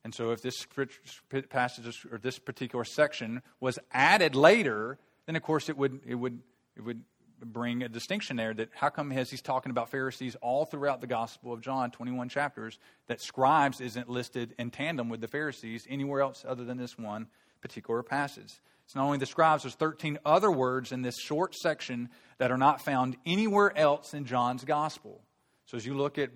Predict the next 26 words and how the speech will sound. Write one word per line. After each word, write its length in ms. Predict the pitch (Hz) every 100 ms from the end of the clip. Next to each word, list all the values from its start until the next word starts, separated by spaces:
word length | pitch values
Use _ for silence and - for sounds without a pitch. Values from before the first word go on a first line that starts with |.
| 113
chapter 340 | - 127 123 147
seven, 320 | - 120 131
verse 160 | 123 123
fifty-three 500 | 127 - - 123 120
to 180 | 123 110
eight 180 | 110 120
eleven, 420 | 127 120 113 113
those 260 | 117 110 117
twelve 420 | - 123 120 113 123
verses, 460 | 113 135 - - - _ _
there's 200 | - 113
thirteen 640 | - - 170 170 - 175 175
additional 460 | 139 147 156 135
words 460 | 127 160 123 123 120
besides 440 | 110 131 131 135 -
the 100 | 123
use 220 | 123 -
of 100 | 113
scribes 600 | - 156 175 127 113 - _ - -
that's 160 | -
not 220 | 139 135 135
found 240 | 123 123 -
anywhere 360 | 165 180 123
else 380 | 110 110 107 - _ _ -
in 320 | 120 120 120
John's 540 | 110 101 101 101 104